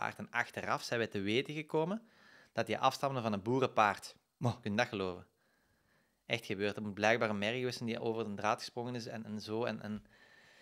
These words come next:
Speaker 1: ja, het juiste weet ik niet, maar, want ik weet het ook helemaal niet meer juist in detail. Maar dus dat is me wel bijgebleven. Want dat, en dat was ook echt, dat was zo'n hele zware pony, maar wel heel veel bloed en heel veel erin.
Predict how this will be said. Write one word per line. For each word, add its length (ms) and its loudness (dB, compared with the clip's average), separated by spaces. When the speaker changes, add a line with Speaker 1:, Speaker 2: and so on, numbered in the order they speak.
Speaker 1:
ja, 240 10
het 160 2
juiste 400 8
weet 160 8
ik 100 0
niet, 160 2
maar, 140 6
want 140 0
ik 120 -8
weet 120 0
het 100 -4
ook 80 -14
helemaal 260 -4
niet 100 -4
meer 140 0
juist 300 4
in 140 -6
detail. 500 4
Maar 240 2
dus 140 -6
dat 160 6
is 120 0
me 140 2
wel 180 8
bijgebleven. 640 2
Want 160 -10
dat, 120 -10
en 100 -8
dat 160 -4
was 160 -4
ook 140 -6
echt, 180 -12
dat 100 -6
was 160 -4
zo'n 300 -4
hele 320 -4
zware 500 0
pony, 340 -2
maar 180 2
wel 180 0
heel 200 2
veel 140 2
bloed 240 0
en 120 -2
heel 140 -4
veel 160 -4
erin. 320 -2